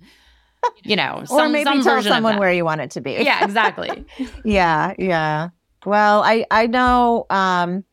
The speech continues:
Speaker 2: in the world of psilocybin, that is definitely, um, part of, that's definitely the folks who I'm drawn to, really, are folks who have terminal diagnosis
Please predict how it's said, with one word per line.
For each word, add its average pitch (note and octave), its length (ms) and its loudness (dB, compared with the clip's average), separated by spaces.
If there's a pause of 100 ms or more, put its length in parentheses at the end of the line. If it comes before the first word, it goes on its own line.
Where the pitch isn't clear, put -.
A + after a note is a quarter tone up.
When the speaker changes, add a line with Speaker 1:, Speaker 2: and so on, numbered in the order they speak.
(880)
Speaker 2:
in F#3 180 -4
the F3+ 100 0
world F#3 280 2
of F3 100 0
psilocybin, E3+ 760 0
that D#3 160 -2
is D3 380 -8
definitely, C#3 880 -6 (120)
um, D3 300 -10
part C3 320 -2
of, C3+ 280 -6 (960)
that's E3 300 -2
definitely D3 580 -4
the C#3 100 -6
folks - 360 -6
who C#3 180 -6
I'm D3 260 -2
drawn C3+ 320 -6
to, - 500 -8 (600)
really, C3 380 -4
are C3 140 -2
folks C3+ 300 -6
who D3 100 -6
have C3+ 200 -4
terminal C3 340 -6
diagnosis E3+ 1120 -2